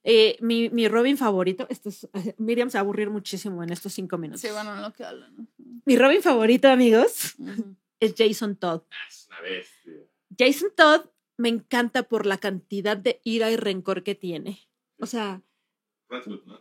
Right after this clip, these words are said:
Speaker 1: güey, Red Hood.
Speaker 3: Ah, sí, sí.
Speaker 2: <laughs> ¿Esto de qué habla,
Speaker 1: Under
Speaker 2: güey?
Speaker 1: the Red Hood es una gran película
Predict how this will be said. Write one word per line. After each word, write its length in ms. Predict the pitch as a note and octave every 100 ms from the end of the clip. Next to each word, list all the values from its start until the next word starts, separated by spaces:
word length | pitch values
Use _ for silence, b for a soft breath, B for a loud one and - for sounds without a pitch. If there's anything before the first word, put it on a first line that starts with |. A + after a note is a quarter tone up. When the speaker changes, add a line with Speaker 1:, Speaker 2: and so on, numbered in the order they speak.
| _
Speaker 1:
güey, 160 | - -
Red 260 | G3+ A3 A3 -
Hood. 160 | A3 -
Speaker 3:
Ah, 120 | -
sí, 120 | - -
sí. 200 | - G#4
Speaker 2:
<laughs> 580 | F4+ - - _ _ -
¿Esto 300 | E4 - G4+
de 140 | C#4
qué 160 | D4+ D4
habla, 220 | C#4+ C#4+
Speaker 1:
Under 280 | C#4+ C#4 C4+
Speaker 2:
güey? 100 | C#4
Speaker 1:
the 60 | C4
Red 220 | D#4 D4+
Hood 200 | - G4 G4+ _ -
es 240 | B3 -
una 200 | C4+ B3+
gran 360 | G#3+ C4 C4+ E4
película 640 | A4 F4 D#4+ D#4 D4+ G4